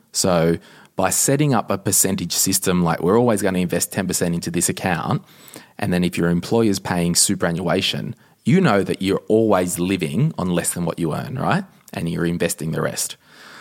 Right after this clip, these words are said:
Keep away from any credit cards, Afterpay and all that stuff. Like, literally, it's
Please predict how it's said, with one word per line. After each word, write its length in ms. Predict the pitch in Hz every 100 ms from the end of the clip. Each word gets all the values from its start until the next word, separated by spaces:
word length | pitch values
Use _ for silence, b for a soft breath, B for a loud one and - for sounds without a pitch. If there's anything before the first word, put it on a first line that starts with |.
| B B B _
Keep 240 | - 117
away 200 | 104 98
from 220 | 98 90 87
any 260 | 104 98 90
credit 400 | 87 - 101 101
cards, 440 | - 98 92 92 -
Afterpay 760 | 87 92 - - 90 90 90
and 100 | 87
all 120 | 87
that 160 | 85 85
stuff. 260 | - 110 -
Like, 140 | 87
literally, 600 | 104 110 104 95 78 98
it's 140 | 90